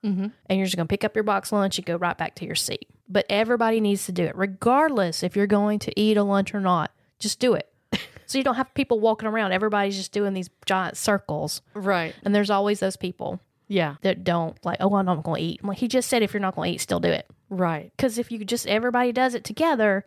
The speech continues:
Speaker 2: it'll move faster.
Speaker 1: Yes.
Speaker 2: And so that's what happened. It, we really did feed two thousand people in about ten minutes. But we did have those people who tried to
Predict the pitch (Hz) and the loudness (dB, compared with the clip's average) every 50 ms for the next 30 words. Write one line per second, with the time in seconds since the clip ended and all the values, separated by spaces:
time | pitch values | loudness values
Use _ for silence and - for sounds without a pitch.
0 | _ _ _ - 208 214 214 214 220 214 - 233 214 196 202 196 - - - - | _ _ _ 0 2 4 4 4 2 2 0 -2 -2 -2 -2 -6 -10 -10 -8 -8
1 | - - - 233 190 185 196 175 160 - - - - - - - - _ _ _ | -8 -8 -8 -4 0 2 2 2 0 -2 -6 -12 -12 -12 -12 -12 -16 _ _ _
2 | 202 208 208 - 208 196 190 180 190 196 - - 208 196 202 220 214 202 - - | 0 0 0 0 0 0 0 0 0 -2 -2 -2 -4 -4 -2 0 -2 -2 -2 -6
3 | 156 156 165 170 - _ _ - 202 190 214 208 208 208 202 202 190 208 214 214 | -10 -12 -12 -14 -16 _ _ -2 0 2 4 4 4 4 2 2 2 0 -2 -2
4 | - - 196 196 190 - _ - - 214 202 180 180 - 180 175 220 226 220 190 | -4 -6 -6 -4 -4 -6 _ -2 0 2 2 2 0 -2 -2 -2 0 0 0 -2
5 | 170 156 - - - - 196 190 185 185 214 208 - - - - - - - _ | -4 -6 -8 -6 -2 0 2 2 2 2 2 0 0 -4 -8 -10 -12 -14 -14 _
6 | _ _ _ - 190 214 - 202 214 214 247 269 277 269 247 226 247 254 - - | _ _ _ 0 0 2 2 2 2 4 2 2 2 -2 -2 0 -2 -2 -2 -4
7 | 339 339 - 196 190 185 208 208 208 - - 185 180 185 196 196 214 214 220 226 | -4 -2 0 0 0 2 0 -2 -2 0 0 2 2 2 2 2 0 0 0 -2